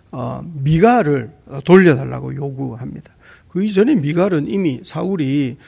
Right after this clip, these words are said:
다른 남자한테 아내로 줘버렸거든요. 근데 굳이 다른 남자에게 간 여인을 되찾아와서 자기 아내로 삼는, 그래서, 어, 예전 왕가의 여인을 자기 아내로 삼는 것이 어떤 자기가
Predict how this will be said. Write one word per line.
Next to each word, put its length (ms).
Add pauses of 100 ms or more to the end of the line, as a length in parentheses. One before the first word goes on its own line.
(100)
다른 280
남자한테 760 (240)
아내로 460
줘버렸거든요. 840 (240)
근데 200
굳이 540
다른 280
남자에게 520
간 260
여인을 580 (300)
되찾아와서 840
자기 280
아내로 320
삼는, 500 (460)
그래서, 720 (300)
어, 120
예전 540
왕가의 580
여인을 380
자기 300
아내로 360
삼는 360
것이 540 (440)
어떤 160
자기가 600